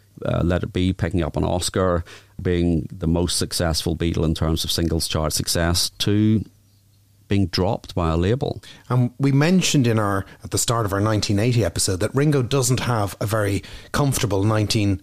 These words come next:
Speaker 2: seventy-nine. He becomes very, very ill. He's into hospital in Monte Carlo with peritonitis, which is a recurrence of his childhood illnesses.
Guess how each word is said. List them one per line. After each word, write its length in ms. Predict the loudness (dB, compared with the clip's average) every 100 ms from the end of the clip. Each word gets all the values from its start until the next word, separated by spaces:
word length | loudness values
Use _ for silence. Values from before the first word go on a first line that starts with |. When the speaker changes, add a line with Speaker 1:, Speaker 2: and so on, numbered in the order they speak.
| -4
Speaker 2:
seventy-nine. 840 | -2 -2 -2 0 0 2 2 0
He 300 | 0 0 -2 -6 -20 -14 -6
becomes 360 | 0 0 0
very, 460 | -6 -8 -2 0 2
very 300 | 0 -2 -2
ill. 380 | 0 2 2 2
He's 260 | 2 2 2
into 560 | 2 0 0 -2 -2 -8
hospital 480 | -4 -2 -2 -4 -2
in 80 | 0
Monte 280 | 0 0 -4
Carlo 380 | -2 -2 0 0
with 160 | -4
peritonitis, 880 | -4 -4 -2 -2 -2 0 0 0 -2 -6 -18 -8
which 180 | -4 -2
is 140 | -2
a 40 |
recurrence 560 | -4 -6 -2 0 0 0
of 100 | -2
his 180 | -2 -2
childhood 760 | -4 -2 0 0 2 0 0 -8 -20 -20 -20 -4
illnesses. 680 | 0 2 2 0 0 0